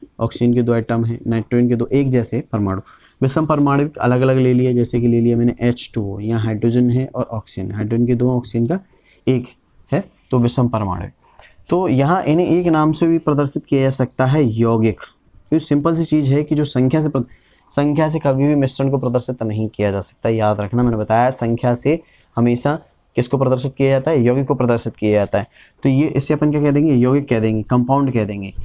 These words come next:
यानी कि अणु का विषम परमाणविक रूप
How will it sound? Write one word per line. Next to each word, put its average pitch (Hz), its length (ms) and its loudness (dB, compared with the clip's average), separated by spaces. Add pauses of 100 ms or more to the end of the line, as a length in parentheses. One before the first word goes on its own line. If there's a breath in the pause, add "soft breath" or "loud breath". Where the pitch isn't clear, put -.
(200 loud breath)
यानी 120 280 2 (140)
कि 139 340 2 (560 soft breath)
अणु 143 380 2
का 113 540 0 (180)
विषम 139 500 -2
परमाणविक 113 720 0
रूप 127 500 -2